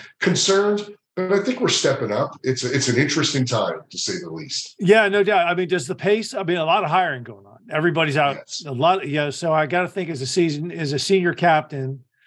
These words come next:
Speaker 2: you're looking at your first officer and saying, "How long you been with the company?" And,
Speaker 1: Oh, yeah.
Speaker 2: uh, you know, that's gotta be an interesting conversation because there's so much new hi-, new hires coming on.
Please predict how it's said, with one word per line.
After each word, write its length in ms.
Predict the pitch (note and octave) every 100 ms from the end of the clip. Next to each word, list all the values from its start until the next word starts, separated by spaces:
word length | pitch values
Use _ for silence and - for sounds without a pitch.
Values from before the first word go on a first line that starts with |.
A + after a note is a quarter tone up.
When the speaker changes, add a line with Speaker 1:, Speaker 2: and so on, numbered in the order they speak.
| _ _ _ _ _ _ -
Speaker 2:
you're 180 | D#3
looking 260 | F3+ F3+ F3
at 120 | E3
your 360 | D#3 D3+ C#3+ C#3+ _ _ _
first 260 | - D#3 D3+
officer 540 | E3 E3 C3+ - C3
and 140 | C3 C3
saying, 160 | C#3+ C3
"How 120 | C#3+
long 220 | C#3+ C#3+
you 60 | C3
been 160 | C#3
with 80 | C3
the 60 | C3
company?" 520 | C#3+ C#3+ D3+ D3+ D3
And, 320 | C#3 B2 B2
Speaker 1:
Oh, 60 | B2+
yeah. 240 | B2+ B2+
Speaker 2:
uh, 320 | B2+ B2+ B2+ - _ _ _ _ _ _ _
you 80 | D#3+
know, 160 | C#3 C#3+
that's 380 | B2 D3+ G3 -
gotta 300 | F#3 D3+ C#3
be 380 | C3 B2+ B2+ D3
an 180 | D3+
interesting 720 | D3 C#3+ C#3 - D3 C3 A#2+ - -
conversation 920 | D3+ C#3 A#2+ D#3 D#3 D3+ C3+ A#2 A#2
because 760 | A2+ B2+ C#3 C3 C3 B2+ A2+ -
there's 200 | C#3+ C3
so 140 | E3
much 300 | D3 C#3+ -
new 260 | C3+ C3+ D#3
hi-, 240 | C3+ D3+
new 220 | C#3+ C3+ C#3
hires 380 | D3+ G#3+ E3
coming 280 | - B2 G#2
on. 160 | F#2+